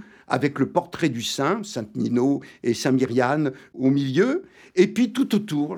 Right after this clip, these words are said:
Speaker 1: les
Speaker 2: périphérie.
Speaker 1: épisodes de leur vie, hein, les épisodes de leur vie, comme sur certaines icônes. Ça, ça s'est fait, euh, probablement au début du neuvième siècle.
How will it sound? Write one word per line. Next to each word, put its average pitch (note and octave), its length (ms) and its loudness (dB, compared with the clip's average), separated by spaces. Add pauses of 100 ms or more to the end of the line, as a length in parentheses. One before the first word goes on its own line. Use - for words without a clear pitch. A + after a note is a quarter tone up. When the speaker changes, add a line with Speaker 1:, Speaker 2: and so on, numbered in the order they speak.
(120)
Speaker 1:
les D3 60 4
Speaker 2:
périphérie. A3 160 6
Speaker 1:
épisodes F3 340 4
de D#3 80 4
leur C#3 160 2
vie, G#2 340 -12 (200)
hein, A2+ 140 -4
les A#2+ 260 -4
épisodes C3 340 -4
de C3 80 2
leur B2 160 0
vie, B2+ 240 -6
comme A#2+ 160 -2
sur - 220 -12
certaines C#3 400 -2
icônes. G2+ 400 -4 (480)
Ça, A3 500 0 (360)
ça - 220 -2
s'est - 180 2
fait, G3+ 500 2
euh, G2+ 500 -20 (140)
probablement F3 800 2 (380)
au C#3+ 80 -2
début E3+ 320 2
du A#2+ 140 -2
neuvième A2 320 -2
siècle. C3+ 420 -6